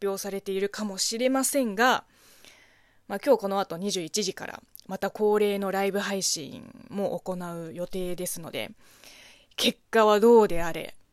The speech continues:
そこでリスナーの皆さんと一緒に見ていきたいと思っております。でね、あの、いきなりですけど、このラジオ番組の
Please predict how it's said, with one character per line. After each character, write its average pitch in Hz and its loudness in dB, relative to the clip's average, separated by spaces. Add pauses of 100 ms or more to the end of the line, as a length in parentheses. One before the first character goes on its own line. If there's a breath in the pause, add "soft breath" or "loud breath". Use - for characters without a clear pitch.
(680)
そ - -2
こ 226 6
で 202 4 (1040)
リ 202 -4
ス 220 0
ナ 214 2
ー 220 4
の 202 2
皆 196 -2
さ 185 -2
ん 156 -8
と - -14 (260)
一 220 0
緒 - 2
に 190 -6
見 190 -8
て 180 -8
い 170 -10
き - -10
た 190 -6
い - -10
と - -16
思 202 -4
っ - -10
て 170 -6
お 156 -4
り 160 -10
ま 185 -8
す。 - -8 (360 loud breath)
で 285 4
ね、 392 0 (340 soft breath)
あ 208 -4
の、 196 -4
い 240 -8
き 427 -4
な 440 4
り 381 2
で 415 6
す - -6
け - -6
ど、 - -2 (760)
こ 370 0
の 427 6
ラ 285 2
ジ 320 2
オ 427 6
番 427 4
組 202 0
の 196 -2